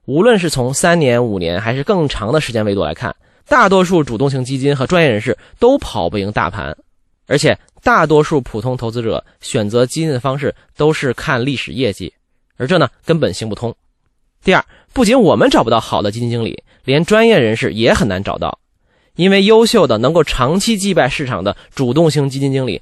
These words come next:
实在是太少了，而等你发现他们的时候，可能已经很晚了。好，最后呢，我再给你出一道思考题。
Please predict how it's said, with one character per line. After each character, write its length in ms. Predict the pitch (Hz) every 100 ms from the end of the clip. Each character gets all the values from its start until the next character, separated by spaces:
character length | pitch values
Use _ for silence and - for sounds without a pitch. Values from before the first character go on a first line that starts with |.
| _
实 140 | -
在 140 | 127 143
是 60 | 135
太 240 | - 160
少 140 | - -
了， 120 | - - _ _ _
而 120 | 175
等 160 | 196 214
你 80 |
发 200 | 135 214
现 140 | 220 151
他 160 | 143
们 80 | 143
的 60 | 120
时 160 | -
候， 180 | 104 110 _ _ _ _
可 100 | 143
能 100 | 170
已 60 | 147
经 100 | 110
很 200 | 104 117
晚 100 | 101
了。 220 | - - _ _ _ _ _ _ _ _ _ _ _
好， 220 | - - _
最 160 | - 220
后 100 | 220
呢， 120 | 165
我 100 | 117
再 160 | 151 131
给 80 | 139
你 140 | 107
出 120 | -
一 40 | 131
道 200 | 117 107
思 140 | 139
考 140 | 80
题。 260 | - 98